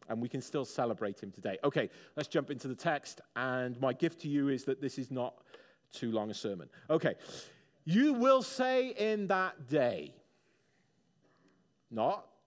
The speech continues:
if you feel like it, not because you must or because you're expected to, but in genuine recognition of what the Lord has done, is doing,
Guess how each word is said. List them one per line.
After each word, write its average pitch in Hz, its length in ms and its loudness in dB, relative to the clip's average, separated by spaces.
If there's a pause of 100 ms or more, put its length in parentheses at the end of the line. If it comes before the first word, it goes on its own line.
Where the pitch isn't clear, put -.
(400)
if 127 200 -6
you 190 80 -2
feel 156 340 0
like 87 320 -4
it, 196 180 -2 (1400)
not 156 300 2
because 220 280 -4
you 226 120 0
must 208 680 0
or 139 180 0
because 165 340 -2
you're 233 120 -2
expected - 680 -2
to, 226 360 2 (1200)
but 151 140 2
in 147 160 0
genuine 247 560 0
recognition 180 640 -2
of 143 120 -4
what 165 220 2
the 165 80 0
Lord 151 360 2
has 123 160 -6
done, 214 360 2
is 139 180 -2
doing, 156 340 -2